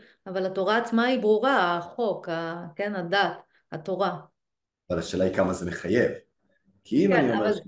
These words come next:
Speaker 1: בגלל זה זה
Speaker 2: יצירה
Speaker 1: צורה.
Speaker 2: אנושית, סליחה, אה, זה עדיין צורה.
Speaker 1: אז אני אומרת, כמה זה מחייב, זה כבר צורה, מישהו יגיד זה יותר מחייב, מישהו יגיד פחות מחייב. אבל מה הדבר המחייב? הלב של היהדות, מה הדבר המחייב? התורה עצמה,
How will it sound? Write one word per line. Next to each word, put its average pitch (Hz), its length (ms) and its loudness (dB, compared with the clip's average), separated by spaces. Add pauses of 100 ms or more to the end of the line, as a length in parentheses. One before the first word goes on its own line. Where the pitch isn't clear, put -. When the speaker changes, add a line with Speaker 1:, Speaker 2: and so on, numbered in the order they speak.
Speaker 1:
בגלל 233 200 6
זה 113 140 8
זה 110 80 6
Speaker 2:
יצירה 123 220 4
Speaker 1:
צורה. 120 160 8
Speaker 2:
אנושית, 104 460 -6 (320)
סליחה, 98 380 0
אה, 92 40 2
זה 95 80 6
עדיין 98 240 6
צורה. 98 340 2 (320)
Speaker 1:
אז 190 80 -6
אני 214 140 2
אומרת, 240 300 2
כמה 285 180 4 (160)
זה 247 120 2
מחייב, 269 460 4
זה 262 120 2
כבר 285 200 2
צורה, 285 300 0
מישהו 233 220 0
יגיד 247 220 -2
זה 247 80 -2
יותר 247 200 -2
מחייב, 262 340 -4 (140)
מישהו 220 180 -2
יגיד 233 180 0 (100)
פחות 233 240 -2
מחייב. 190 320 0 (440)
אבל 190 280 -2
מה 277 140 4
הדבר 277 240 4
המחייב? 233 640 4 (640)
הלב 214 380 4
של 294 220 -4
היהדות, 202 560 0
מה 254 240 0
הדבר 214 360 0
המחייב? 202 520 -4
התורה 196 440 2
עצמה, 233 460 -2